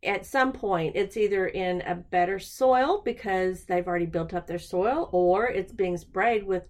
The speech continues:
tons and tons of fertilizers to keep it pretty in the garden, or, you know, somebody el-, it's somebody else's middle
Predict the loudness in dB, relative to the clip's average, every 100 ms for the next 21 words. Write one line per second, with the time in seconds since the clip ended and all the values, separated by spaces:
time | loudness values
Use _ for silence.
0 | -20 -10 -4 -4 -4 -8 -6 -6 -6 -10
1 | -4 -4 -2 -2 -4 -6 -10 -10 -8 -8
2 | -8 -4 -4 -4 -6 -4 -4 -2 -6 -8
3 | -12 -20 -20 -20 -20 -16 -2 2 4 4
4 | 4 2 0 -4 -4 -2 -2 -2 -2 -6
5 | -6 -2 0 0 -2 -4 -6 -6 -4 -2
6 | -2 -4 -10 -4 -2 0 -4 -6